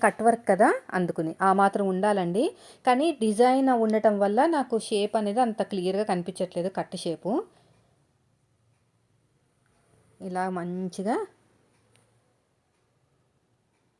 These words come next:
ప్రెస్ చేసేయండి. ఇలా మొత్తం కూడా అంతే, కొంచెం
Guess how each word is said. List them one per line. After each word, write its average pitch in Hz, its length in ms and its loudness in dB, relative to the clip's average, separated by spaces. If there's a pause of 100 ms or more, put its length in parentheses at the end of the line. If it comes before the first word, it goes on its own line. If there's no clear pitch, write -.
(240)
ప్రెస్ 190 280 -6
చేసేయండి. 147 540 -12 (1500)
ఇలా 165 140 -14 (100)
మొత్తం 170 320 -12
కూడా 185 160 -4
అంతే, 139 200 -14 (720)
కొంచెం 233 200 0